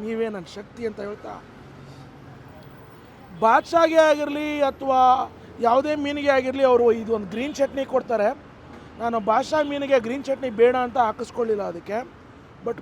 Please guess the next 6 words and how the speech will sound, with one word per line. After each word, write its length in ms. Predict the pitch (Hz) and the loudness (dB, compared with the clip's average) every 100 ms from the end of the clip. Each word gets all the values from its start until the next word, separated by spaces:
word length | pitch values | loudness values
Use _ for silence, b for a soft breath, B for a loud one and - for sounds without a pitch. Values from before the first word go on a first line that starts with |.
| - | -2
ಪ್ರಾನ್ಸ್ಗೆ 480 | 233 285 254 269 247 | 0 0 -2 0 0
ಗ್ರೀನ್ 200 | 220 262 262 | 0 -6 -8
ಚಟ್ನಿ 180 | 247 233 | -8 -8
ತೊಗೊಂಡಿದ್ದೀನಿ. 420 | 214 208 196 196 262 339 - - - - - - - - - - - - - - - - - - - | -8 -8 -8 -10 -12 -14 -20 -20 -20 -20 -20 -20 -20 -20 -20 -20 -20 -20 -20 -20 -20 -20 -20 -20 -6
ಪ್ರಾನ್ಸು 520 | 214 240 262 - 254 214 240 240 - - - | -2 -2 -4 -4 -2 -2 -4 -10 -20 -20 -18
ಹಿಂಗೆ 180 | 220 | -14